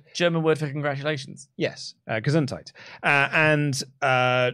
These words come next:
Speaker 2: Drew McIntyre is another notable name that's not in the tournament, despite the fact he was very highly
Speaker 1: Hmm.
Speaker 2: seeded in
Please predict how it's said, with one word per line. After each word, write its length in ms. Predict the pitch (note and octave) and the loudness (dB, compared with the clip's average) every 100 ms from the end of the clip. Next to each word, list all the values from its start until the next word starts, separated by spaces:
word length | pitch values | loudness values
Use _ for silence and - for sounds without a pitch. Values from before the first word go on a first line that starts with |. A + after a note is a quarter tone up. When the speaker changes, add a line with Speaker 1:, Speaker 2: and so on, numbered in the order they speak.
| D3+ | 0
Speaker 2:
Drew 240 | C#3+ A3+ | 2 4
McIntyre 580 | C4 B3+ F#3+ D3 G#2+ G2 | 2 0 -2 0 -2 -2
is 80 | A#2 | -4
another 240 | D3+ C#3 | 0 0
notable 640 | C3 B2+ C3+ B2+ A#2+ A2+ A#2 | 0 -2 -2 -4 -4 -4 -6
name 300 | C3 C3+ C#3 | -4 -2 -2
that's 180 | C#3 C3+ | -4 -6
not 160 | C#3+ C#3 | -4 -2
in 80 | C3 | -2
the 60 | |
tournament, 340 | C3 C3 C3+ D3+ | -4 -6 -6 -4
despite 220 | D3+ C3 | -4 -4
the 40 | |
fact 140 | B2+ A#2 | -4 -6
he 40 | |
was 120 | B2 | -4
very 160 | B2+ C3 | -2 -4
highly 580 | - - C3+ C3 A#2+ A#2 | -4 -6 -2 -2 -4 -4
Speaker 1:
Hmm. 280 | B2 A#2 | -4 -4
Speaker 2:
seeded 480 | G#2+ B2 A#2 A#2 A#2 | -4 -6 -6 -6 -8
in 260 | - A#2+ | -8 -10